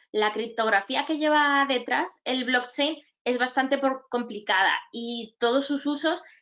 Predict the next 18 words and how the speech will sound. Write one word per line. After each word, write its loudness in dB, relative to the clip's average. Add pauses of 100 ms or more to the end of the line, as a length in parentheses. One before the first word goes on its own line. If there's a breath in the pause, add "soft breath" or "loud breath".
también -2
tienen 0
cierto 0
grado 4
de 2
complejidad, -2 (220)
por -2
lo 4
cual 4
el -2
razonamiento -2 (320 loud breath)
es 0
algo 2
que -2
vemos -2
aquí -4
muy -2
básico. -6